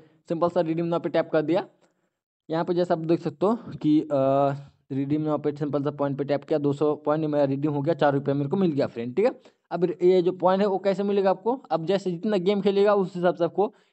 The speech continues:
यहाँ पे पॉइंट मिलेगा जो कि, अ, वीआईपी पॉइंट, है ना। आप लोग डि-, यहाँ पे डिपॉजिट भी करोगे तो डिपॉजिट में भी आपको यहाँ पे, अ, जो कि वीआईपी पॉइंट मिलता है, ठीक है, गेम खेलने पे मिलता है। और वो जो भी अर्निंग करो तो यहाँ से आप बहुत तरीके से अर्निंग कर सकते हो फ्रेंड।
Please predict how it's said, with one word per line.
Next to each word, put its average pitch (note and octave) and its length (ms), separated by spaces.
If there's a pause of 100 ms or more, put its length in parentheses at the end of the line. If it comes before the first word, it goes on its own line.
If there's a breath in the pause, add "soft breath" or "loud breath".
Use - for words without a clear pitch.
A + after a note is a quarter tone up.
यहाँ D#3 80
पे F3+ 80
पॉइंट F3+ 300
मिलेगा F3+ 400 (100)
जो D3 80
कि, G3 240
अ, D#3 100 (200)
वीआईपी D3+ 320
पॉइंट, C3 280
है C#3+ 60
ना। G#3 220
आप D3+ 140
लोग E3 180
डि-, D3+ 200
यहाँ D3+ 260
पे D#3 180 (300 soft breath)
डिपॉजिट F#3+ 360
भी G3 100
करोगे F#3+ 360
तो F#3+ 140
डिपॉजिट F3 460
में F#3 140
भी F3 80
आपको F3 240
यहाँ E3 100
पे, F#3+ 160
अ, D#3+ 160
जो D3 120
कि D#3+ 100
वीआईपी D#3 300
पॉइंट D#3+ 260
मिलता D3+ 240
है, D#3 140
ठीक E3+ 180
है, F#3+ 100
गेम D#3 240
खेलने E3 260
पे D#3+ 80
मिलता D3+ 300
है। D#3+ 160 (360 soft breath)
और D#3+ 200
वो E3+ 260
जो E3 160
भी F#3+ 120
अर्निंग E3+ 300
करो F3 180
तो E3+ 100
यहाँ E3 160
से F3 120
आप E3 60
बहुत D#3 300
तरीके D#3 260
से F#3 120
अर्निंग C#3+ 320
कर D#3+ 80
सकते C#3+ 220
हो D3+ 60
फ्रेंड। F3 240